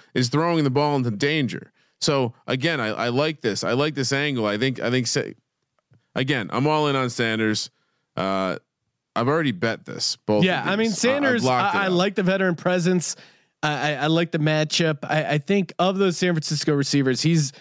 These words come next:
Speaker 2: he's jumping out to me more than Samuel, and, and Kittle will get his as much as I like goofing on him.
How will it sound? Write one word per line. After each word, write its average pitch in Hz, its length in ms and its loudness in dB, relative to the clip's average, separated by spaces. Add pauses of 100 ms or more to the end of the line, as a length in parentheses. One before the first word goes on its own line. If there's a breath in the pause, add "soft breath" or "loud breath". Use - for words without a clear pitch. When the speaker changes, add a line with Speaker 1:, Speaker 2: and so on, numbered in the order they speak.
(320 soft breath)
Speaker 2:
he's 190 160 4
jumping 202 280 2
out 185 300 0
to 170 80 0
me 165 120 4
more 160 240 4
than 151 180 2
Samuel, 143 460 2
and, 185 320 0
and 185 240 0 (160)
Kittle 190 320 4
will 156 160 2
get 147 220 0
his 135 260 2
as 127 140 -4
much 135 200 0
as 131 80 2
I 131 80 2
like 123 280 0 (320)
goofing 123 280 0
on 110 140 2
him. 110 100 -2